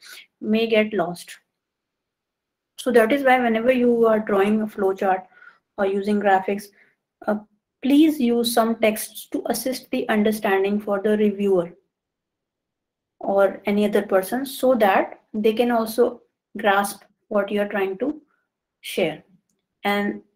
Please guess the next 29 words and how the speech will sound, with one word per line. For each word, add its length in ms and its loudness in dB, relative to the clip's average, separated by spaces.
otherwise, 680 4
again, 300 4
if 200 -4
this 160 -4
is 100 -4
an 100 2
academic 480 0
essay 260 -2
or 320 0
some 200 -2
assignment, 540 -2
uh, 200 -4
you 440 -4
will 180 4
lose 460 2
marks 360 0
unnecessarily. 840 -2
You 160 -2
have 120 2
already 280 4
put 180 0
the 80 2
information, 640 -2
just 320 0
a 60 2
bit 200 2
of 200 -2
more 340 4
work, 280 0